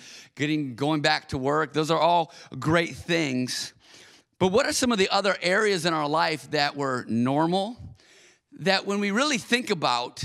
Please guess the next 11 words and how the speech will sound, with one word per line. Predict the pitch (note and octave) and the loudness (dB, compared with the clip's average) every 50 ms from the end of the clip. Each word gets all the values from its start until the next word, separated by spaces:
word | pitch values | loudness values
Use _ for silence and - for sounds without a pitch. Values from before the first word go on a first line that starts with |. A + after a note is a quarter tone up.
| - - | -10 -8
maybe | A#2+ C#3+ E3+ A#3 C4+ D4+ D#4+ D4 C4 A#3+ G#3+ G3+ G3 G3 G3 F#3+ - - - - - - _ _ _ _ - _ - | -4 -2 0 0 0 0 0 0 -2 -2 -2 -2 -2 -4 -6 -8 -10 -20 -20 -20 -20 -20 _ _ _ _ -20 _ -6
really | - A3 B3+ C4 B3 G#3 | -2 -2 0 0 0 0
that's | F3 G#3 G#3+ A3 - | 0 0 0 0 0
not | A3 A3+ G#3 | 0 0 0
a | F#3+ F3+ | 0 0
normal | E3+ E3+ E3+ F3+ F#3+ G#3+ A3 G#3+ F#3+ F3+ E3+ | 0 0 0 2 2 2 0 0 0 0 2
that | D#3 E3+ E3 - | 2 0 0 0
we | E3+ D#3+ D#3 D3+ - | -2 -4 -4 -4 -6
should | - - - - - - - - - G#3+ A3+ G3+ F3+ E3 D3+ D3+ - - - - - - - _ _ | -6 -4 -2 0 0 0 0 2 4 2 2 2 2 -2 -2 -4 -6 -14 -20 -20 -20 -20 -20 _ _
return | - D3+ D#3 - - - F#3+ F3 E3+ D#3+ | -2 -2 0 4 4 4 4 4 0 -2
to? | - - C3+ A2+ F#2 D2+ - | -4 -4 -4 -4 -4 -4 -8